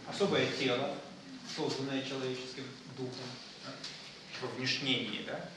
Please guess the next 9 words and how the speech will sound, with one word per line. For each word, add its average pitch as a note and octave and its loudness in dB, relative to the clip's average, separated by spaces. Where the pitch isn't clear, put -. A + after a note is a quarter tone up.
в A#2 -8
объективации, - -4
в - -4
предмечивании. G#2+ -6
Это C#3 -2
тело D3 8
не C3+ 4
физическим C3+ -2
является, C3+ -6